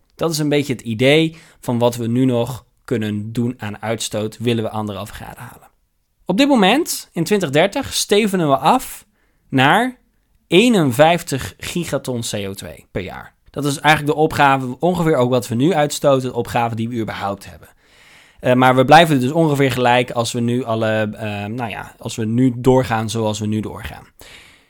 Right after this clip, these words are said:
En, eh, wil je die anderhalve graden halen, dan moet het in twintig dertig al veel minder dan die eenenvijftig zijn, namelijk achtentwintig mag het nog maar zijn.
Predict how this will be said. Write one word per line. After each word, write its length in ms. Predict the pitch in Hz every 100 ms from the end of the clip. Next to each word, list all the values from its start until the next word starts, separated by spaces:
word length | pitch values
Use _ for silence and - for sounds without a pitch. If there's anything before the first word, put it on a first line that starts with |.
| _
En, 360 | 160 160 160 -
eh, 240 | 143 139
wil 200 | 135 165
je 120 | 254
die 120 | 196 185
anderhalve 400 | 151 127 117 110
graden 400 | 143 190 220 117
halen, 540 | 113 98 104 170 240
dan 140 | - 147
moet 140 | 190
het 100 | 196
in 120 | 139
twintig 280 | 120 127 113
dertig 320 | 113 110 113
al 160 | - 113
veel 240 | 107 180
minder 280 | 170 170 175
dan 120 | 113
die 100 | 110
eenenvijftig 520 | 101 101 101 101 - -
zijn, 320 | 98 110 160
namelijk 360 | 131 104 107 117
achtentwintig 880 | 113 - 120 - 156 196 120 - -
mag 200 | - 104
het 120 | 110
nog 200 | 87 -
maar 160 | - 101
zijn. 180 | 87